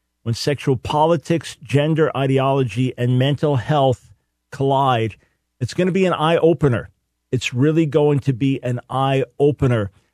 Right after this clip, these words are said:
So I encourage you to let your friends know about that. That will start at the bottom of the hour.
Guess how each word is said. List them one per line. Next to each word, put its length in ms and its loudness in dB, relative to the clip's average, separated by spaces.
So 200 0
I 80 2
encourage 360 0
you 60 0
to 80 0
let 100 -2
your 120 -2
friends 480 -2
know 220 2
about 280 -2
that. 160 -4
That 180 -4
will 80 -4
start 440 -4
at 160 -6
the 120 -2
bottom 680 0
of 440 2
the 540 0
hour. 460 2